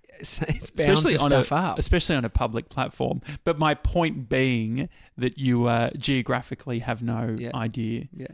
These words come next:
Speaker 2: Because
Speaker 1: Well, the Earth's flat, Josh, so let's not go
Speaker 2: <laughs>
Speaker 1: there.
Speaker 2: That's what,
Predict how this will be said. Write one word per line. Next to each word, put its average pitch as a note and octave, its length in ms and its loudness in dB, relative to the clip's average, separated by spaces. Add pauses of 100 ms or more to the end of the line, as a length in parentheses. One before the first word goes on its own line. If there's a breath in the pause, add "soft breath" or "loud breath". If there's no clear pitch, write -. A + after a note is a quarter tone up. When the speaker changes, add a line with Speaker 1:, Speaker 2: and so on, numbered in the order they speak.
(140)
Speaker 2:
Because - 120 -6
Speaker 1:
Well, E3+ 200 6
the G#3+ 160 4
Earth's C4+ 180 2
flat, D3 300 0
Josh, C3 280 -2
so D3+ 320 4
let's F#3+ 320 2
not E3+ 240 0
go C#3+ 360 4
Speaker 2:
<laughs> C#3 100 2
Speaker 1:
there. D3 220 4
Speaker 2:
That's F3 260 2
what, - 240 0